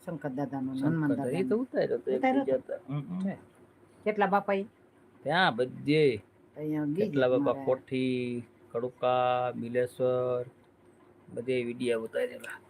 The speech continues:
Speaker 1: કેટલા બાપા ઈ, હતા મોટા જબર,
Speaker 2: હમ, હમ.
Speaker 1: પાલક હેઠ.
Speaker 2: પાલક
Speaker 1: હે,
Speaker 2: હેઠ ને
Speaker 1: મોટા જબર.
Speaker 2: પેલા કાના બાપા, કાના બાપા કે?
Speaker 1: હા, હા.
Speaker 2: ભુવા બાપા
Speaker 1: હા.
Speaker 2: ખાંભીએ.
Speaker 1: હા.
Speaker 2: પછી બીજે પાલકમાં કેટલા બાપા હતા જોયા.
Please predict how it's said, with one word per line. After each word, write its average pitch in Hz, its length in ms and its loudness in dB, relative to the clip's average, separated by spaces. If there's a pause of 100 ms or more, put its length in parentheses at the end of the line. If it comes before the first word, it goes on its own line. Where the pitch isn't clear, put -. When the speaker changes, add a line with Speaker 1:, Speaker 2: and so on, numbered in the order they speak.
(400)
Speaker 1:
કેટલા 170 240 4
બાપા 170 180 6
ઈ, 160 160 4 (580)
હતા 202 200 10
મોટા 202 280 4
જબર, 202 280 8
Speaker 2:
હમ, 120 120 -6
હમ. 143 180 2
Speaker 1:
પાલક 185 340 8
હેઠ. 160 160 2 (260)
Speaker 2:
પાલક 135 280 4
Speaker 1:
હે, 175 300 6
Speaker 2:
હેઠ 135 200 4
ને 135 140 6
Speaker 1:
મોટા 151 180 4
જબર. 151 320 2
Speaker 2:
પેલા 123 280 2
કાના 131 380 0
બાપા, 123 420 2
કાના 147 280 0
બાપા 165 340 2
કે? - 160 -4
Speaker 1:
હા, 160 140 -2
હા. 151 320 2
Speaker 2:
ભુવા 131 240 6
બાપા 117 300 0
Speaker 1:
હા. 120 100 0 (100)
Speaker 2:
ખાંભીએ. 120 500 0
Speaker 1:
હા. 120 120 2 (600)
Speaker 2:
પછી 113 280 -10
બીજે 123 360 -2 (140)
પાલકમાં 127 560 0
કેટલા 123 360 0
બાપા 120 340 -4
હતા 120 200 -6
જોયા. 120 380 -2